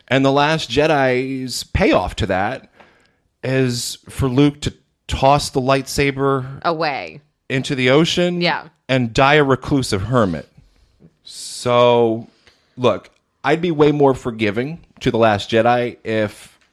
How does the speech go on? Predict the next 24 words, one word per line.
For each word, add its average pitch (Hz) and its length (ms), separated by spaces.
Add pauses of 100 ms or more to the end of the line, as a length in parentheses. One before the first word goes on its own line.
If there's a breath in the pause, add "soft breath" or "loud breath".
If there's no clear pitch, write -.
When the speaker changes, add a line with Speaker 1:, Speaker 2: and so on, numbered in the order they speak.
(120)
Speaker 1:
Rian 117 280
Johnson 117 420
had 104 400 (280)
stepped - 400
up 139 140
to 127 100
the 101 80
challenge 143 760 (300)
of 113 140
making 131 340
a 107 40
big 117 320
budget 123 520
action 104 360
sci-fi 104 460
spectacle 123 640 (460 loud breath)
and 139 160
really 165 160
brought 156 280
some 131 180
muscle 131 420
to - 160
the 117 80
filmmaking. 107 720